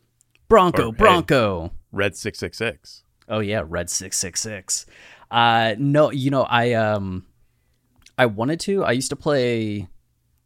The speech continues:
Speaker 1: backyard football with my friends a lot.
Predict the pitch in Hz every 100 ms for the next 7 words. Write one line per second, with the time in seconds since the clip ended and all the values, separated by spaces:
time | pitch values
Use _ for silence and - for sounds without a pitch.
0 | _ _ - 107 - 156 165 127 104 117
1 | 98 101 95 92 90 - 104 95 87 76
2 | 78 -